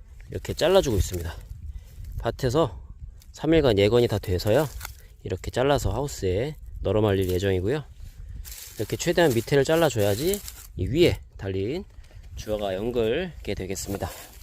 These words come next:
슈퍼 칠백 종자고요. 네. 남도 마늘인데 제가 충청남도에서 이 태안인데 여기서도 재배가 잘 되더라고요.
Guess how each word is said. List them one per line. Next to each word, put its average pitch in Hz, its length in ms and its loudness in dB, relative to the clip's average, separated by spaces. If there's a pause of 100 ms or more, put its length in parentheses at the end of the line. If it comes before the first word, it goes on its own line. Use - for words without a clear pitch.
(800)
슈퍼 - 280 2
칠백 180 480 6 (1700)
종자고요. 117 560 4 (540)
네. - 80 -8 (1900)
남도 135 300 6
마늘인데 131 680 6 (1300)
제가 107 180 0
충청남도에서 120 1200 2
이 87 140 -6
태안인데 143 580 2
여기서도 98 480 0 (400)
재배가 110 240 2
잘 101 160 0
되더라고요. 113 680 4